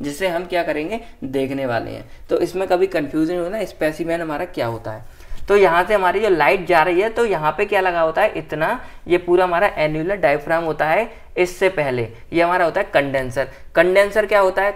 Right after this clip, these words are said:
कंडेंसर भी समझ लेते हैं। कंडेंसर हमारा वो होता है जो इम्यूनि-, इल्यूमिनेटेड करता है लाइट को, मतलब लाइट को क्या करता है, लेके आता है। इल्यूमिनेट मतलब होता है लाइट की रोशनी, इल्यूमिनेशन। ये हमारी होती है रोशनी करना।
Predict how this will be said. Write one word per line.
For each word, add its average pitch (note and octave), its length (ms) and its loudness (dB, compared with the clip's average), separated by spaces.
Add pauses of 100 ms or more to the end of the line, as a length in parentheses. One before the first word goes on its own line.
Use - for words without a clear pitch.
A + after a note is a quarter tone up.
कंडेंसर F3+ 500 0
भी G3+ 100 -4
समझ E3+ 240 -4
लेते F3+ 140 -2
हैं। F#3+ 100 -8
कंडेंसर F#3 480 -2
हमारा F#3 240 -2
वो F3 180 0
होता F3+ 200 -2
है G3+ 80 -2
जो G#3+ 220 -4
इम्यूनि-, G3 360 -4 (360)
इल्यूमिनेटेड F#3+ 680 -2
करता E3+ 240 -6
है G3 100 -2
लाइट D3+ 260 -4
को, C#3+ 100 -6
मतलब E3+ 440 -4
लाइट E3 320 -2
को G3+ 140 -2
क्या F#3 200 -2
करता F3 280 -8
है, A3 180 -6 (280)
लेके F3 380 0
आता C3 260 -4
है। A2 200 -10 (280)
इल्यूमिनेट F#3+ 540 -2
मतलब F#3 360 -6
होता D#3+ 220 -4
है G3 200 -6
लाइट D#3 400 -4
की A3+ 200 -10 (100)
रोशनी, D#3+ 600 -2
इल्यूमिनेशन। D#3+ 840 -2 (560)
ये F3+ 120 4
हमारी F#3+ 260 0
होती F#3+ 200 -2
है A3+ 100 0
रोशनी F3 440 0
करना। D3 400 -4